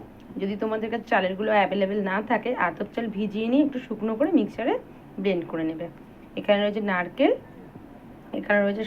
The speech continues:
সুজি, এখানে গুঁড়ো দুধ, এখানে এলাচ, মৌরি, নারকেল ছাই মারা, এখানে ময়দা, আর এখানে আমাদের সেই চাল কুমড়ো ফিফটি পার্সেন্ট যেটা সেদ্ধ করা ছিল। চলো তাহলে শুরু করি।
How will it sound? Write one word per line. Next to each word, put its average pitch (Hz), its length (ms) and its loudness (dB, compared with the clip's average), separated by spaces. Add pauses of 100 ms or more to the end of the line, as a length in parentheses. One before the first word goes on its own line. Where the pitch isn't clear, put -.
সুজি, 240 400 0 (600)
এখানে 190 260 -2 (140)
গুঁড়ো 220 300 4
দুধ, 381 180 6 (420)
এখানে 180 240 -2 (220)
এলাচ, 247 340 2 (180)
মৌরি, 226 380 6 (500)
নারকেল 180 340 -2 (100)
ছাই 190 280 0
মারা, 269 220 4 (480)
এখানে 180 240 0 (140)
ময়দা, 214 380 2 (380)
আর - 160 -4
এখানে 185 260 -2
আমাদের 190 240 -2
সেই 370 120 -2 (120)
চাল 170 140 6 (120)
কুমড়ো 233 260 0 (360)
ফিফটি 214 320 -6
পার্সেন্ট 202 300 2
যেটা 269 200 -4
সেদ্ধ 196 200 -2 (140)
করা 165 240 2
ছিল। - 140 -8 (680)
চলো 190 240 2
তাহলে 302 160 2 (100)
শুরু 180 160 0 (100)
করি। 175 180 -4